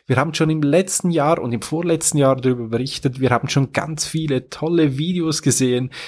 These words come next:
wie das Ganze ausschauen wird. Und jetzt wissen wir, wenn es kommen wird, nämlich am achtzehnten August. Ab dann könnt ihr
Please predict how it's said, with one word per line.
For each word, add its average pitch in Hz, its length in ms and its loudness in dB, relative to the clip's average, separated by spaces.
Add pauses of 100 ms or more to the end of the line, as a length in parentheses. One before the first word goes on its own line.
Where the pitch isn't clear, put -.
(120)
wie 139 100 0
das 131 220 2
Ganze 110 440 -2
ausschauen 120 600 0
wird. 120 320 2 (300)
Und 160 100 -2
jetzt 180 220 -2
wissen 175 260 0
wir, 160 220 2
wenn 151 160 -2
es 160 180 -2
kommen 190 420 -6
wird, 87 320 -4
nämlich 156 400 -2
am 170 220 0
achtzehnten 170 800 0
August. 156 640 -2
Ab - 240 -6
dann 160 260 0
könnt 147 380 0
ihr 143 200 -2